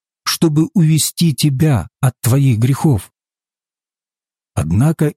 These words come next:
из-за своего упрямства, из-за своего нераскаявшегося сердца, ты собираешь для себя гнев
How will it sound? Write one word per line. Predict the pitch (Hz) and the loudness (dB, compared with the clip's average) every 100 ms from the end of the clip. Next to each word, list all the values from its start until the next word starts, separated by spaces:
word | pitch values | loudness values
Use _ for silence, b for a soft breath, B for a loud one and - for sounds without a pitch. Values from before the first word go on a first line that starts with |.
| - | -2
из-за | 135 135 | 0 0
своего | 135 135 135 131 131 | 0 0 0 2 0
упрямства, | 113 127 147 147 - - - _ _ _ _ _ _ _ _ _ | 0 0 0 0 -2 -8 -10 _ _ _ _ _ _ _ _ _
из-за | 120 135 160 | -2 0 0
своего | - 143 170 156 170 | 0 0 2 2 2
нераскаявшегося | 175 165 156 - - 180 180 170 - 160 160 - | 2 2 0 -2 -2 0 0 0 0 0 0 -2
сердца, | 156 - 180 151 - 107 - _ _ _ _ _ _ _ _ _ | -2 0 0 0 -4 -6 -8 _ _ _ _ _ _ _ _ _
ты | - 131 | -2 0
собираешь | - 147 139 160 180 180 143 | 0 0 0 2 2 2 0
для | 135 | 0
себя | 147 143 143 156 131 | 0 0 0 0 0
гнев | 98 107 214 196 - | 0 2 2 0 -6